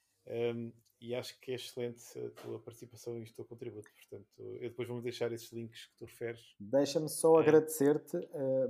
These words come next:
Speaker 2: pelo,
Speaker 1: não,
Speaker 2: pelo
Speaker 1: não precisas
Speaker 2: convite,
Speaker 1: agradecer.
Speaker 2: porque, eh, é ótimo estar a, estar aqui, estar a trocar bolas contigo, como eu costumo dizer,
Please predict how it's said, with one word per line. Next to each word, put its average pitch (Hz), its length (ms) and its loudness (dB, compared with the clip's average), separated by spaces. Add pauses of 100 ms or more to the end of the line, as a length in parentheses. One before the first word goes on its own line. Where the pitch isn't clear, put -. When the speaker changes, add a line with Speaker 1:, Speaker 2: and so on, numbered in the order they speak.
Speaker 2:
pelo, 131 180 0
Speaker 1:
não, 104 80 -10
Speaker 2:
pelo 135 140 2
Speaker 1:
não 131 60 0
precisas - 20 -6
Speaker 2:
convite, 135 580 2
Speaker 1:
agradecer. 107 40 -6
Speaker 2:
porque, 127 280 -6
eh, 123 960 -2
é 113 40 -6
ótimo 120 360 -2
estar 117 260 -6
a, 120 100 -8
estar 120 220 -8
aqui, 120 180 -6
estar 117 220 -2
a 117 60 2
trocar 117 280 -6
bolas 113 280 -2
contigo, 113 380 -8
como 123 160 -2
eu 120 40 -4
costumo 120 240 -8
dizer, 113 300 -4